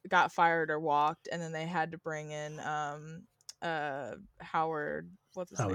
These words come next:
Speaker 1: name?
Speaker 2: Johnson.
Speaker 1: No, H-, Howard Johnson. No, um,
Speaker 2: <laughs>
Speaker 1: what's his
Speaker 2: Howard.
Speaker 1: name?
Speaker 2: I think that's
Speaker 1: Ron
Speaker 2: right.
Speaker 1: Howard. Ron Howard.
Speaker 2: Ron Howard Jo-, who the hell's Howard Johnson?
Speaker 1: I have no fucking idea,
Speaker 2: <laughs> Howard
Speaker 1: but
Speaker 2: Johnson. Why is, why am I? Oh, that... I think that's the hotel.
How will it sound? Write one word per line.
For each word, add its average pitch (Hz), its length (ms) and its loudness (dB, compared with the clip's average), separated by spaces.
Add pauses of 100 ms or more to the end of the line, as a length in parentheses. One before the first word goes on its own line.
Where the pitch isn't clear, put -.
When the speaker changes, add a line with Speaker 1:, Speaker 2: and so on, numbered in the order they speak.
Speaker 1:
name? - 100 0
Speaker 2:
Johnson. 101 320 -4 (480)
Speaker 1:
No, 196 200 0 (120)
H-, 175 60 -8 (100)
Howard 170 320 2
Johnson. 151 460 -8 (340)
No, 190 400 6
um, 170 500 2 (440)
Speaker 2:
<laughs> - 120 0
Speaker 1:
what's 254 160 8
his 277 120 2
Speaker 2:
Howard. 285 60 4 (460)
Speaker 1:
name? 170 100 8 (520)
Speaker 2:
I 117 120 0
think 139 240 0
that's 208 100 10
Speaker 1:
Ron 302 160 12
Speaker 2:
right. 311 160 12
Speaker 1:
Howard. 247 400 12
Ron 247 240 12
Howard. 208 320 8
Speaker 2:
Ron - 140 0 (160)
Howard - 400 0
Jo-, - 200 -4 (180)
who 208 100 12
the 247 60 10
hell's 233 180 6
Howard 190 280 12
Johnson? - 460 4
Speaker 1:
I 294 80 12
have 339 180 12
no 277 220 12
fucking 247 400 8
idea, 190 420 8 (120)
Speaker 2:
<laughs> - 100 -10
Howard 185 380 8
Speaker 1:
but - 60 8
Speaker 2:
Johnson. 151 460 10
Why 123 240 8
is, - 180 2
why 120 140 -2 (120)
am 143 80 8
I? - 60 0 (440)
Oh, 143 260 12
that... 143 140 10
I 117 40 8
think 151 100 10
that's 160 160 12
the 120 80 6
hotel. 110 580 6